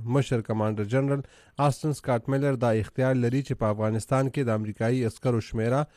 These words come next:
د دیارلسو زرو نه اته زره شپږ سوه ته راکمه کړي او په دغه موده کې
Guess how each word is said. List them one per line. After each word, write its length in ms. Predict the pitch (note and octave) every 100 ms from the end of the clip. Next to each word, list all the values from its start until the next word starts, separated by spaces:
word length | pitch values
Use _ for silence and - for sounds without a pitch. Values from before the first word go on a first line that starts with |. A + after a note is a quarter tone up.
| - - - C3
د 100 | B2+ B2
دیارلسو 500 | D3+ D3 D3+ - D3+ A#2+
زرو 240 | C3 C3+ A#2 B2
نه 80 | C#3+ _ _ B2
اته 200 | A#2+ E3 D3
زره 180 | C#3 C#3 C3
شپږ 320 | - D3+ -
سوه 220 | B2 A#2 A2+
ته 100 | B2 A#2
راکمه 360 | G#2+ A#2+ A2 G#2+
کړي 200 | A2+ A2+ - - _ _ - C3+
او 160 | C#3+ C3+
په 100 | A#2+
دغه 180 | A2+ A2+
موده 240 | A2 C3
کې 100 | C3+